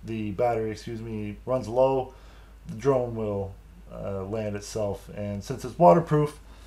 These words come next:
landing in the water won't cause it any damage. So this is a really neat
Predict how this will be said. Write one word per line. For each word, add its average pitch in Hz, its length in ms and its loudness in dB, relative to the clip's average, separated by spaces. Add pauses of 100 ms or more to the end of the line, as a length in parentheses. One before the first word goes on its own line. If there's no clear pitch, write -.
(520)
landing 147 300 8
in 139 80 6
the 131 80 6
water 123 340 6
won't 117 360 -2
cause 107 280 0
it 104 120 -6
any 101 180 -4
damage. 90 480 -8 (720)
So 117 400 -4 (140)
this 147 160 -4
is 135 100 -4
a 143 60 2
really 165 260 6
neat 156 240 2